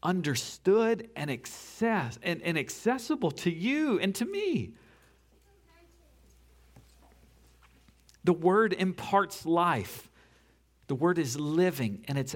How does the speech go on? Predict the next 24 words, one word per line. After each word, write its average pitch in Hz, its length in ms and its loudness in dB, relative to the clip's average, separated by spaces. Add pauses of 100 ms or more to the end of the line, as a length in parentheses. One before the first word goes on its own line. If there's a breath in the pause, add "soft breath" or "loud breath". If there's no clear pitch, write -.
active. 143 420 -4
It 165 140 0
imparts 165 680 -2
life. 151 520 0 (500 soft breath)
It's 190 220 2
as 151 180 4
if 220 240 4
the 220 80 8
word 185 420 4
has 175 440 2 (180 loud breath)
hands 196 720 0
and 151 260 -4
feet 185 460 -2
and 147 220 -4
climbs 180 560 2
all 160 420 0
over 139 380 2
us, 113 240 -2
working 175 420 0
its 170 160 -2
way 143 280 2
into 165 380 -2
our 170 140 4
hearts 113 460 -2